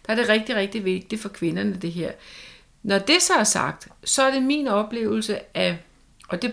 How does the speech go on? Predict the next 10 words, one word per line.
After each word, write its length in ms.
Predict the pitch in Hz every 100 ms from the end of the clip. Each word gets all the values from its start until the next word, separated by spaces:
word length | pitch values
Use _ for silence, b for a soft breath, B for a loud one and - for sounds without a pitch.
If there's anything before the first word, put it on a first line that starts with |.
| 220
bas-, 280 | 190 170 -
baserer 300 | 180 - -
sig 140 | -
også 240 | 170 214 -
på 100 | 214
forskning, 540 | 175 180 - 175 - B B B B B
at 160 | 175
mænd 320 | 185 208 285 - - - b b b b b _ _ -
bliver 360 | 220 220 202 190 - _
stærkere 880 | - - - 170 214 311 349 269